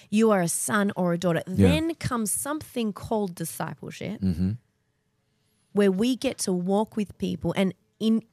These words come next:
Speaker 1: into this thing called transformation, right? But transformation is not an event.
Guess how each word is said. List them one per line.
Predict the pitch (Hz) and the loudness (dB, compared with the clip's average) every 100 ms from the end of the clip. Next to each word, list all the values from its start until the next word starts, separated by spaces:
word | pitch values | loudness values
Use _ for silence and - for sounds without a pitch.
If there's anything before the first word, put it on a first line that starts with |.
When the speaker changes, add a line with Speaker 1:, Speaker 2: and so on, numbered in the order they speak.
| 170 - | -14 -2
Speaker 1:
into | 247 240 | -2 0
this | 214 - | -2 -4
thing | - 277 214 165 | -6 -4 -2 -2
called | 156 180 | -4 -6
transformation, | - 170 165 170 165 156 - - | -4 -4 -4 -4 -4 -4 -6 -8
right? | - - | -8 -6
But | - | -8
transformation | - 233 262 - 190 175 180 240 - - 202 156 185 - - - | -4 -2 -2 -2 -2 0 0 -2 -4 -6 -6 -6 -10 -16 -20 -4
is | 202 170 | -2 0
not | 185 175 | 0 0
an | 170 156 | -2 -4
event. | 143 147 - | -4 -10 -12